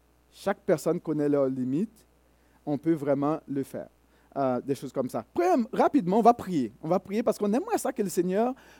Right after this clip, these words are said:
vienne nous visiter ce matin et nous encourage. Ce qu'on est en train de dire, ce n'est pas une loi, s'il vous plaît.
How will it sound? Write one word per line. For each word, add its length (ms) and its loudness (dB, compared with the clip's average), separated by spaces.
vienne 760 2
nous 200 4
visiter 500 0
ce 160 -2
matin 380 0
et 100 6
nous 280 2
encourage. 520 2
Ce 140 0
qu'on 160 0
est 180 2
en 100 2
train 180 -2
de 100 4
dire, 240 2
ce 100 -4
n'est 140 0
pas 280 -2
une 360 -6
loi, 320 -4
s'il 200 -8
vous 140 -6
plaît. 300 -4